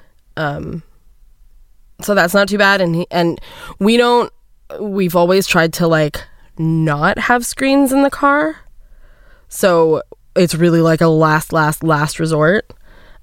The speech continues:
Um, but something we started doing, like,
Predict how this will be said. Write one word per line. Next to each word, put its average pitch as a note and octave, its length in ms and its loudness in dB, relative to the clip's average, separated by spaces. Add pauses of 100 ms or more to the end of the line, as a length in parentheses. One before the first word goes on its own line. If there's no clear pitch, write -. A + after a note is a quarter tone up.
Um, D#3 440 -2
but F3+ 140 0
something F3+ 380 4
we E3 420 2 (920)
started F3+ 340 0
doing, F3+ 220 4
like, D#3+ 220 -2